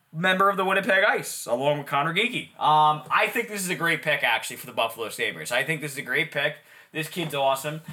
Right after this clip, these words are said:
Uh, little on the smaller end. Little on the smaller end. Um, I'm surprised he dropped the ninth. But, listen, <laughs> there was a lot of surprises this whole draft. So, five nine, one seventy-five.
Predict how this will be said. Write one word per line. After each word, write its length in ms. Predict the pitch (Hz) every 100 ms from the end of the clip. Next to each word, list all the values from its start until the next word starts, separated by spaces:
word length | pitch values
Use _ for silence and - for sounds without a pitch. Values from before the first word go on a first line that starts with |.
| -
Uh, 280 | 151 147 -
little 200 | 185 233
on 160 | 220 233
the 60 |
smaller 440 | - 208 165 139 110
end. 180 | 135 -
Little 220 | - 170
on 80 | 175
the 60 | 185
smaller 360 | - 156 135
end. 180 | 131 160 - -
Um, 480 | 151 147 143 131 - _ _ _ _ _ - - -
I'm 140 | 202 220
surprised 340 | - 294 294
he 60 | 202
dropped 260 | 226 214
the 80 | 196
ninth. 380 | 196 151 - - -
But, 280 | 208 196 - - _ _ -
listen, 360 | 196 214 - - - - 196
<laughs> 320 | - - -
there 100 | 226
was 80 | 226
a 80 | 175
lot 220 | 185 190
of 60 | -
surprises 540 | - 175 175 185 175
this 140 | 165
whole 160 | 165 170
draft. 400 | 180 190 - - _ - - -
So, 260 | 202 185
five 340 | 185 202 220 202
nine, 280 | 202 196
one 180 | 190 196
seventy-five. 760 | 190 208 202 185 160 165 165